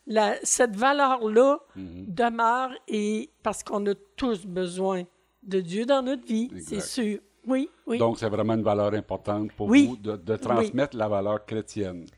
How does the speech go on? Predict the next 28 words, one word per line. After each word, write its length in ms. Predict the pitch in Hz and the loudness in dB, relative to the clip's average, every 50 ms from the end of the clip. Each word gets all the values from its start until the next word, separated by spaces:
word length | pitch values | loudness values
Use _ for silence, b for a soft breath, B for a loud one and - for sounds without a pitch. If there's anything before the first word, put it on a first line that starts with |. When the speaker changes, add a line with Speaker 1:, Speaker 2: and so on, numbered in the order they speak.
| _ - | _ 0
Speaker 1:
Oui, 240 | 214 294 339 359 - _ _ _ _ _ _ _ | 2 2 2 2 -2 _ _ _ _ _ _ _
oui, 160 | 214 226 233 233 | -4 -2 -2 -2
Speaker 2:
Ok, 60 | 220 | -2
Speaker 1:
Mario. 380 | 202 190 190 196 196 185 185 190 | -2 -2 -2 -2 0 -2 0 0
Speaker 2:
connaître 300 | 214 214 214 208 214 226 | 0 -2 -2 -2 -4 -4
Speaker 1:
Oui, 60 | - | -6
Speaker 2:
Dieu, 280 | - - 95 101 202 202 | -10 -12 -10 -8 -6 -4
Speaker 1:
oui, 140 | 226 - - | -4 -6 -6
Speaker 2:
puis 160 | - - 82 - - _ _ _ _ _ - | -10 -16 -18 -18 -20 _ _ _ _ _ -14
Speaker 1:
oui. 80 | 226 - | -12 -12
Speaker 2:
parfait. 340 | - - - - - - - _ _ _ _ _ _ _ - 104 | -12 -14 -16 -18 -18 -18 -18 _ _ _ _ _ _ _ -20 -6
Gaétan, 360 | 101 120 120 110 - - 120 - | -4 -2 -2 -2 -2 -2 -2 0
comme 160 | 170 151 131 | 0 0 2
prochaine 400 | - 120 117 - - 131 135 135 | 2 0 0 0 0 0 -2 -2
question, 540 | - - 110 - - - - - 147 190 233 | 0 -2 -2 -2 -4 -6 -2 0 0 0 0
j'aimerais 240 | - 120 113 117 135 | -2 -2 -2 -2 -2
vous 120 | 131 135 123 | -2 -2 -2
demander, 420 | 117 110 107 107 107 139 160 - - | -2 -2 -2 -4 -4 -6 -8 -6 -8
est-ce 200 | 147 156 156 - | -8 -8 -10 -12
qu'il 140 | - - 202 | -14 -8 -6
y 40 | 220 | -6
a 180 | 247 262 226 - - | -6 -6 -8 -12 -10
des 180 | 117 120 120 110 | -6 -4 -2 2
valeurs 380 | 117 113 113 123 135 143 123 | 2 2 2 2 2 0 -2
familiales 880 | - - - 160 151 151 143 135 127 123 120 120 123 123 117 110 107 101 b b b b b b b _ _ _ | -4 -4 -4 -2 0 2 0 0 0 -2 -2 0 0 0 -2 -4 -8 -12 b b b b b b b _ _ _
dans 200 | - 113 127 131 | -4 -2 0 0
votre 160 | 123 123 - | 0 -2 -2
famille ? 420 | - 113 107 107 110 110 101 98 | -2 -2 -2 -2 -2 -4 -6 -10